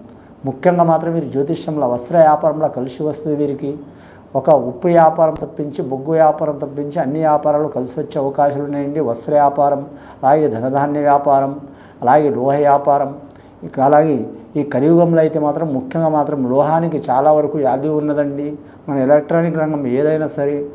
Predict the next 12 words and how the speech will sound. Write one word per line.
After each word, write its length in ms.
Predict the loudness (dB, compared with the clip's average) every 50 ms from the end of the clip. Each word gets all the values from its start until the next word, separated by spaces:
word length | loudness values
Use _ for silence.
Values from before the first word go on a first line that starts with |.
| -18 -20 -20 -8 -6
అదే 160 | -2 -2 -2
డీజిల్ 440 | -2 -2 -4 -4 0 0 2 2 4
అయినా, 360 | 4 2 2 0 -2 -4 -6 -10 -14 -18 -20 -20 -20 -12 -6
ఆయిల్ 220 | 0 2 4 4 4
అయినా, 360 | 4 4 2 -2 -2 -4 -6 -10 -14 -18 -20 -20 -20 -20 -20 -12 -2
అలాగే 200 | 2 2 2 2
పెట్రోల్ 440 | 2 -2 -6 -4 0 2 4 4 4
అయినా, 320 | 4 4 2 -2 -6 -8 -10 -14 -20 -20 -20 -20 -20 -20 -20 -14 -2
అలాగే 520 | 2 4 6 6 6 6 4 2 0 -4 -8 -12 -16 -18 -20 -20 -20 -20 -20 -20 -20 -20 -20 -20 -20 -20 -20 -20 -20 -20 -20 -20 -20 -8 -2
మనకు 280 | 2 2 2 2 2 -2
గ్యాస్ 440 | -2 2 4 6 6 6 4 4 0
అయినా, 320 | 0 2 0 -2 -4 -6